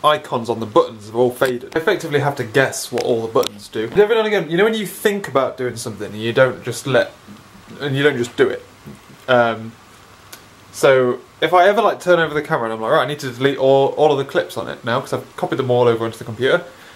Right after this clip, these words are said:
Go through, press the button, I'm like, "How the fuck do I do this? Which bu-, which of these buttons is this?" And what I have to do is I have to go, look away, kinda sneak up on myself, surprise myself, uh, and just suddenly go like, "Oh, bam, there you go, it works."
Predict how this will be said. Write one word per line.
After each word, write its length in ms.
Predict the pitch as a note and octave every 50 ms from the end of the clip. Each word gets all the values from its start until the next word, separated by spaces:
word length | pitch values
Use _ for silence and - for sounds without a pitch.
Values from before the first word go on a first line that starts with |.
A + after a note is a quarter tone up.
| - - - -
Go 120 | G3 F#3
through, 280 | F3 - E3 E3 E3 E3
press 160 | G3+ F3+ -
the 60 | E3
button, 180 | D#3 F3 E3 E3+
I'm 100 | D#3+ C3
like, 160 | A#2 A2 G#2+
"How 140 | C3+ F3 F3
the 120 | B2 A#2
fuck 280 | A#2 - - E3+ - -
do 80 | C#3+
I 80 | D3+ D3+
do 100 | D#3 E3
this? 180 | E3+ D#3+ E3 -
Which 280 | D#3 D#3 - - -
bu-, 160 | - E3+ C#3+
which 160 | - F3 E3+ F3
of 60 | E3
these 140 | F#3 E3+ -
buttons 280 | - F#3 D#3+ D#3 D3
is 100 | D3 D3
this?" 300 | D3 G3 D#3+ C3+ - -
And 160 | B2+ C#3+ C#3+
what 80 | D3 E3
I 20 | D#3+
have 60 | D#3 -
to 40 | D3
do 80 | D#3
is 140 | C#3 B2+ B2
I 20 |
have 100 | B2 B2
to 80 | A#2+ -
go, 180 | C#3 A#2+ A#2 A#2 - - - - - - - _ -
look 220 | E3+ F#3+ G3 G3 -
away, 200 | F3+ D#3 B2+ -
kinda 200 | - E3 D3+ D3
sneak 380 | - - - F#3 F3 E3+ -
up 100 | E3+ E3+
on 80 | C3+ A#2+
myself, 400 | A#2 A2+ - A#2 G#2 A2 - -
surprise 420 | - - - - F3 E3 D3 B2+
myself, 440 | A#2+ A2 G2+ A2 G2 - - - - - - - - - - - - -
uh, 360 | A#2+ B2 A#2+ A#2+ A#2+ - -
and 140 | - C3 B2
just 160 | B2 A#2+ -
suddenly 220 | - D3 B2+ B2 A#2+
go 140 | B2 A#2+ A#2
like, 140 | A#2 A#2 -
"Oh, 140 | - G#3 A3+
bam, 180 | - G3 F3+ E3+
there 80 | E3+
you 60 | D#3
go, 160 | D3+ D3 - -
it 40 | C#3
works." 240 | B2+ B2 A2+ -